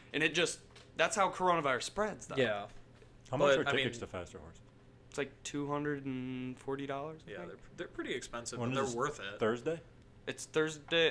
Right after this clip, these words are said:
Speaker 1: It starts Friday. Sa-, it goes Saturday, Sunday, but you can go in there Thursday. Like, so I've got two campsites.
Speaker 2: You got
Speaker 1: So
Speaker 2: two campsites?
Speaker 3: Right next to each other, so they're
Speaker 1: Kinda. They're, like, kitty corner a little
Speaker 3: so you
Speaker 1: bit.
Speaker 3: can, like, park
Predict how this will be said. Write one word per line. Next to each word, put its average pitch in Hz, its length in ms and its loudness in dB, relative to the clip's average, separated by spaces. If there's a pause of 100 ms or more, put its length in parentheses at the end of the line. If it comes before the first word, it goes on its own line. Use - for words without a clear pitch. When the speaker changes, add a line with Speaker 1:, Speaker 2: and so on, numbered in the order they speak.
Speaker 1:
It 127 160 -4
starts 190 320 6
Friday. 165 520 4
Sa-, - 180 -4 (100)
it 123 220 -6
goes 139 200 -2
Saturday, 143 360 2
Sunday, 139 340 -2
but 123 140 -4
you 117 40 -8
can 120 160 -10
go 120 200 -4
in 117 120 -8
there 104 120 -8
Thursday. 98 400 -8 (580)
Like, 107 180 -4 (420)
so 143 120 4
I've 160 120 6
got 160 180 4
two 151 140 -4
campsites. 131 800 -8 (520)
Speaker 2:
You 131 80 -4
got 117 160 0
Speaker 1:
So 104 60 -6
Speaker 2:
two 131 100 -4
campsites? 196 320 -8
Speaker 3:
Right 110 140 0
next 110 180 -2
to 127 60 -8
each 117 120 -8
other, 123 200 -4
so 113 160 -10
they're 95 160 -12 (340)
Speaker 1:
Kinda. 123 440 2
They're, 117 140 -4
like, 117 200 -4 (340)
kitty 123 180 -6
corner 98 380 -12
a 98 40 -8
little 98 140 -10
Speaker 3:
so 104 80 -4
you 98 60 -2
Speaker 1:
bit. 98 60 -2
Speaker 3:
can, 95 60 -2
like, 90 160 -2
park 92 240 2